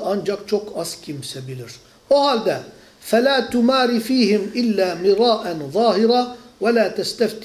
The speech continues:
ف۪يهِمْ مِنْهُمْ اَحَدًا." Şimdi Kur'an-ı Kerim'de ifade yerindeyse insanlar için oldukça lüzumlu olan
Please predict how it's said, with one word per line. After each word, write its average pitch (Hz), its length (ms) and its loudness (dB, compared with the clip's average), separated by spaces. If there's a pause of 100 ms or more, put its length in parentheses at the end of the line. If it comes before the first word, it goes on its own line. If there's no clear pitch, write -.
(140)
ف۪يهِمْ 165 340 -4
مِنْهُمْ 208 340 -2
اَحَدًا." - 360 -14 (1040)
Şimdi 339 360 4 (1400)
Kur'an-ı 277 420 2
Kerim'de 208 600 0 (1200)
ifade 220 420 2
yerindeyse 208 720 0 (920)
insanlar 240 640 2
için 202 560 -4 (720)
oldukça 226 540 0
lüzumlu 208 640 0
olan 175 320 0